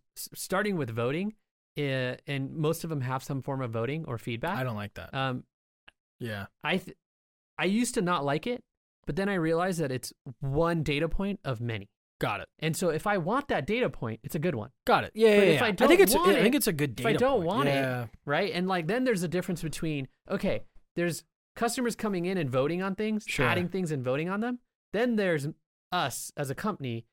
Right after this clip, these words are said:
Speaker 1: sharing exactly what we're gonna do next.
Speaker 2: Got it.
Speaker 1: Right? And that's the public roadmap.
Speaker 2: Yeah.
Speaker 1: So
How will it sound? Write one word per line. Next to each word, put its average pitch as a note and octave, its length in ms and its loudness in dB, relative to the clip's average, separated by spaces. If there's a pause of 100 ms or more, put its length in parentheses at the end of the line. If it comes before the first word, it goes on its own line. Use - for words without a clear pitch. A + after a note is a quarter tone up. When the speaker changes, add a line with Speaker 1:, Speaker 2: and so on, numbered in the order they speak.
(120)
Speaker 1:
sharing C#3+ 540 -2 (100)
exactly D3 440 -4
what C3 120 -4
we're B2+ 80 -6
gonna A#2+ 160 -6
do A2+ 140 -6
next. G#2+ 200 -10 (760)
Speaker 2:
Got G2+ 200 -2
it. F2 140 -8 (480)
Speaker 1:
Right? C#3+ 120 0
And D#3 100 0
that's G3 200 -2
the F3+ 100 -2
public C#3+ 360 -4
roadmap. A#2 420 -4
Speaker 2:
Yeah. A#2+ 160 2
Speaker 1:
So C#3 340 0